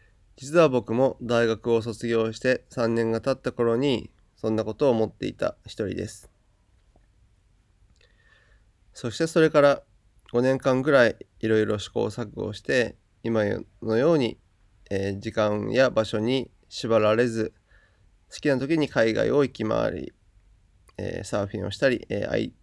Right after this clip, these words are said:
会いたい人に会いに行くという生活を送れるようになりました。えー、現在はコロナで国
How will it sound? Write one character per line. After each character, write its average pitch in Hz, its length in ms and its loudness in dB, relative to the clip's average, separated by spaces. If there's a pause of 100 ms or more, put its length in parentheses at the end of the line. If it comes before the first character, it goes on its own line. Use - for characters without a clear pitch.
会 113 120 0
い 107 60 -8
た 113 120 2
い 107 80 2
人 - 180 -6
に 143 300 -2
会 107 140 0
い - 20 -2
に 110 60 -4
行 107 100 -8
く - 60 -20
と 143 120 2
い 113 80 2
う 104 60 0
生 107 200 -6
活 113 260 -2
を 120 100 4
送 104 140 -4
れ 104 140 2
る 107 100 -2
よ 110 140 2
う 110 40 0
に 131 160 0
な 110 80 -2
り 107 80 -2
ま 98 100 -6
し - 120 -12
た。 - 160 -12 (1900)
え 120 140 -2
ー、 117 40 -4
現 180 220 2
在 139 160 8
は 139 200 6
コ - 140 -2
ロ 131 80 4
ナ 113 140 4
で 127 140 0
国 - 180 -16